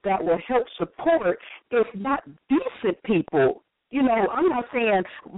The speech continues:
for those that ain't doing their job, but for the decent people, for the people of integrity that's doing something. Where is y'all's programs out there? You know, because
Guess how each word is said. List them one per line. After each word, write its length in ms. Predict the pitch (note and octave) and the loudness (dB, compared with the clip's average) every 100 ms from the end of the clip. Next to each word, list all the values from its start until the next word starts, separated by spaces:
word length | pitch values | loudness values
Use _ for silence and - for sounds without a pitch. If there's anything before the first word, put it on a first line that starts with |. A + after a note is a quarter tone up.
| - | -2
for 240 | C4 A#3+ | 2 2
those 380 | A3+ A#3+ A3 G#3 | 2 2 4 2
that 140 | G#3 G3+ | 2 2
ain't 340 | D#4 A#4 - | 2 -2 0
doing 220 | F#3+ E3 | 2 2
their 100 | D#3+ | 0
job, 320 | D#3+ A#3+ C4 | 0 -2 -2
but 160 | C4+ C4 - - | 0 -2 -2 0
for 200 | F#4 E4+ | 2 2
the 160 | A3+ F#3 - | 0 -4 -2
decent 560 | A#4 B4+ - G3+ - | 2 2 0 -4 -4
people, 440 | - F#3+ - C3 C3+ | -4 -4 0 -2 0
for 240 | C4+ B3+ A3+ | 2 2 2
the 260 | G3+ F#3+ - - - | 2 0 0 -12 -2
people 260 | F#4+ F4+ E4+ D#4 | 0 2 0 0
of 100 | D#4 | -2
integrity 720 | D4 - A4+ D4 A#3+ G3+ G3+ | -6 -6 -10 -6 -4 -2 -2
that's 200 | G3+ G3 - | -2 -4 -2
doing 180 | D4+ C4 | -2 -2
something. 280 | A#3+ - D3+ - - - | -4 -2 -4 -4 -20 -4
Where 320 | B4+ A#4 C4+ | -2 0 -2
is 80 | G3+ | -2
y'all's 300 | A#3+ A#3+ A3 - | -2 0 0 -2
programs 640 | D4 C#4+ C4 A3 F#3+ F#3 - | 0 0 2 2 2 0 -2
out 240 | D#3+ C#3+ - | -2 -2 0
there? 340 | E3 B2+ - - - - - | 2 2 -2 -10 -16 -12 0
You 160 | G#3 | 2
know, 320 | A3 A3+ A3 A3+ | 4 2 2 0
because 380 | - B3+ G#3 | -4 0 0